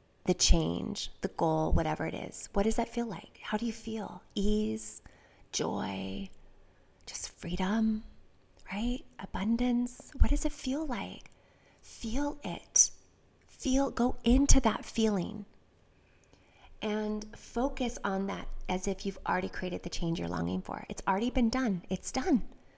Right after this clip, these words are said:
What does it feel like when you've got there? Okay? 'Cause you're already there. You're here now. This is the only time you'll ever, ever, ever experience. So this is where the magic happens. But so much we're out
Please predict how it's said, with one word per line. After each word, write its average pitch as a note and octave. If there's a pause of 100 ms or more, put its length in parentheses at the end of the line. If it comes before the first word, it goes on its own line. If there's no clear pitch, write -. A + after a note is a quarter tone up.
(200)
What G#3
does A#3
it A3+
feel G#3
like F3+
when F3+
you've F3+
got -
there? - (380)
Okay? A3 (460)
'Cause G3
you're G#3+
already A3+
there. G#3 (260)
You're F#3+
here F#3
now. F3 (120)
This G3+
is G3+
the A3+ (140)
only A3+
time A3+
you'll G3+
ever, G3+
ever, F#3+
ever F#3+
experience. - (380)
So -
this G#3
is G#3+
where G3+
the F#3+
magic F#3+
happens. - (400)
But -
so G#3+
much G#3
we're G#3
out -